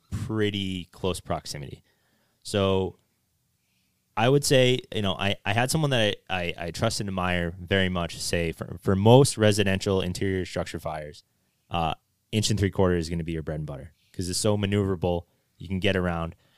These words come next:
right? So I'd say, you know, obviously we have the luxury. I'd say two and a half sto-, uh, two and a half, uh, on the garage. You can knock down to the bulk of the fire, and obviously you're gonna have an inch and three quarter through that front door, uh, through the front door, especially if you have a report to occupants trap. You wanna put a hand line between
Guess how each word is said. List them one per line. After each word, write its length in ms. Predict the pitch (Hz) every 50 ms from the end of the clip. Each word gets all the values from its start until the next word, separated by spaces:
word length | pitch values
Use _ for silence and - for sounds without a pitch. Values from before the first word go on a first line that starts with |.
| _ _ _ -
right? 160 | 101 104 104 -
So 100 | - 104
I'd 160 | 104 107 104
say, 180 | - 117 110 104
you 160 | 92 - 101
know, 240 | 98 95 90 - - -
obviously 300 | 98 110 117 117 - -
we 80 | 117 113
have 140 | 110 107 107
the 80 | 107 98
luxury. 420 | 101 104 - - 123 120 120 -
I'd 120 | 95 98 -
say 120 | - 98
two 200 | 92 - - 113
and 80 | 113 113
a 40 | 101
half 220 | 104 101 104 -
sto-, 240 | - - 107 101 104 -
uh, 260 | - 101 92 90 87 90
two 200 | - - 117 113
and 80 | 107
a 20 | 104
half, 320 | 101 101 101 104 - _ _ _ _ _ _ -
uh, 180 | - 87 85 - - -
on 200 | 92 98 98 95
the 60 | 92
garage. 320 | 87 95 92 92 92 - -
You 40 | -
can 100 | 98 92
knock 180 | 92 90 87 -
down 160 | - 92 90
to 60 | 90
the 60 | 87
bulk 180 | 78 90 87 -
of 40 | -
the 40 | 90 -
fire, 180 | 90 87 87
and 80 | 85 -
obviously 280 | 87 90 90 85 90 85
you're 80 | 85
gonna 100 | 82 82
have 20 | -
an 60 | 87
inch 100 | 80 -
and 80 | 87 80
three 120 | 82 82
quarter 200 | - - 78 78 78
through 120 | 90 87
that 140 | 82 - -
front 200 | - 80 78 -
door, 220 | - 76 71 78 - _ _ _ _ _ -
uh, 140 | - 87 82
through 160 | - - 95
the 80 | 85 85
front 220 | - - 82 78
door, 200 | 78 73 76 82 -
especially 400 | - - - 101 92 - - 95
if 80 | 85 -
you 80 | 92
have 100 | 87 80
a 40 | 85
report 260 | 85 82 - 90 82
to 80 | - -
occupants 360 | 78 80 - - - 80 78 -
trap. 240 | - 80 80 -
You 80 | - 90
wanna 140 | 87 87 85
put 200 | - 92 87 - - _ _ _ _ _ _ _ _ _ _ _ _ - - _ _ -
a 80 | 85
hand 300 | 85 92 107 107 113 120
line 340 | 120 117 120 120 120 120 120 - _ _
between 680 | - - - - - 113 107 107 110 113 110 110 107 -